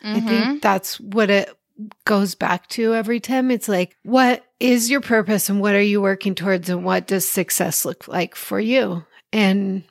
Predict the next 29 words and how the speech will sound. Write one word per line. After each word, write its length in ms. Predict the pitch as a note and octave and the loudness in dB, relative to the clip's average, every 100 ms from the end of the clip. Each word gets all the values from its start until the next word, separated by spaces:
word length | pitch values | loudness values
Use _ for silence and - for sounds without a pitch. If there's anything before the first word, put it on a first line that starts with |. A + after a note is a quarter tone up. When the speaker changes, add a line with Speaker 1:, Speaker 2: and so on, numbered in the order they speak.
| _ - | _ -10
Speaker 1:
what 420 | G#3 G#3+ G#3 - | -2 0 2 0
are 100 | - | 0
you 180 | G#3+ G#3+ | 2 4
meant 280 | G3+ F#3+ F#3+ | 2 0 -2
to 100 | - | -8
do 480 | F3 G3 G3 G#3 F#3 - | -6 -2 0 0 -4 -10
here 460 | F#3+ G#3 G3 G#3 | -4 0 2 2
in 260 | G#3 G#3+ G#3 | 0 0 0
the 80 | A3 | 2
world? 500 | A3+ C4+ F3+ F3+ - - | 2 2 2 -2 -10 -6
And 260 | G#3+ G3 G3+ - | 0 0 0 0
I 280 | G3+ A3 | 2 2
don't 500 | B3 A#3+ A3 A3+ - - | 2 2 2 0 -4 0
think 400 | A3 F#3+ G3 - - | 0 0 -4 -16 -4
that 160 | F#3+ F#3 | -2 2
it 20 | |
is 340 | G3+ A3 A3 | 2 2 0
healthy 600 | A#3 A3 G#3+ G3+ G3 G3 _ _ _ _ _ _ | 0 -2 -2 -2 -2 -4 _ _ _ _ _ _
for 360 | - G#3+ G#3 | -2 2 2
us 280 | G#3 G#3+ - | 2 2 0
to 120 | - A#3+ | -2 0
think 380 | A3+ A3 G#3 | 2 0 -2
we're 340 | F#3 G#3 G#3 G#3+ | -2 0 2 4
not 340 | G#3 G3+ G3+ | 4 2 2
meant 280 | F#3+ F#3+ - | 0 0 -2
to 100 | - | -8
do 240 | E3 F3+ F3+ | -4 0 0
anything 500 | F3+ F3+ - F3 E3+ | 0 -2 0 -2 -2
important. 840 | E3 D#3+ - - - - - | -6 -8 -8 -8 -10 -14 -14